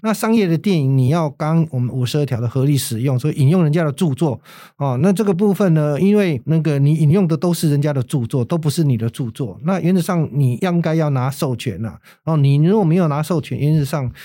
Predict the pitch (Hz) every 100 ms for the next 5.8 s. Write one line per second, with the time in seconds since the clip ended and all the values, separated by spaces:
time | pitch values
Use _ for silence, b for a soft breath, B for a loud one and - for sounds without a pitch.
0 | B - 131 127 147 135 156 139 135 -
1 | 127 123 117 - - B B - 214 269
2 | 185 175 175 170 - _ - 156 120 113
3 | 208 190 233 180 135 123 170 175 147 135
4 | 131 139 151 147 151 175 147 117 113 156
5 | 151 139 131 151 120 - 113